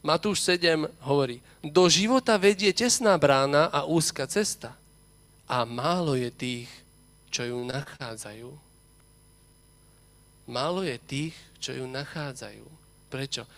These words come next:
No lebo je veľa tých, ktorí ju nenajdu. Predtým Pán hovorí, že do smrti vedie široká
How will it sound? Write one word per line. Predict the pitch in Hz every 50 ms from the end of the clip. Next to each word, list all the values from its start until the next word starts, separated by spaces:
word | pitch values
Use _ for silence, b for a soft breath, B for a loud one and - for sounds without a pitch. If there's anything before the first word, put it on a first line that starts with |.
| B B B B -
No | 127 131
lebo | 143 156 151 147 156 151
je | 147 139
veľa | 131 139 143 156 151 151
tých, | - - 143 139 143 143 - -
ktorí | 147 139 139 139 139
ju | 131
nenajdu. | 123 120 120 120 120 117 113 110 107 - 113 117 - _ _ _ _ _ _ _ _ _ B B B B B B
Predtým | - 139 135 - 156 139
Pán | 135 143 143 143 139
hovorí, | 143 143 139 143 147 135 135 135 139 B B B B B
že | B 131 123 127 135
do | 143 139
smrti | 135 - - - 139 151 170 175 - - 131 123 139 156 B B B B B -
vedie | 117 131 135 131 139 135 135 123
široká | - - - - 151 151 160 160 151 - - 151 143 143 143 143